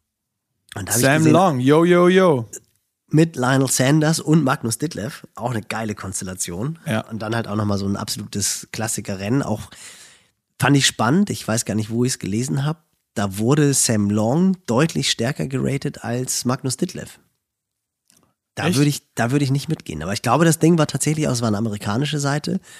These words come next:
Speaker 1: Und das war, äh, von, von Thorsten Radde. Thorsten Radde ist ja, der ehrt sich nicht.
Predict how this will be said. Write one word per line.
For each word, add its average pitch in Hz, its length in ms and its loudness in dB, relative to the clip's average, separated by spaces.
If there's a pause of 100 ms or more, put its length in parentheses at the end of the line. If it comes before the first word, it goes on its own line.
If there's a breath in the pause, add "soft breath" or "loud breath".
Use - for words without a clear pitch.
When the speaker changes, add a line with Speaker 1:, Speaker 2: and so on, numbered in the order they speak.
(460 loud breath)
Speaker 1:
Und 117 160 -4
das 107 180 -2
war, 117 420 -2
äh, 139 520 0
von, 147 340 -2
von 143 420 -4
Thorsten 165 300 -2
Radde. 190 340 -2 (1160)
Thorsten 104 320 -4
Radde 101 260 -4
ist - 200 -2
ja, 151 260 -2
der 156 140 -4
ehrt 180 180 -2
sich - 200 -12
nicht. - 300 -16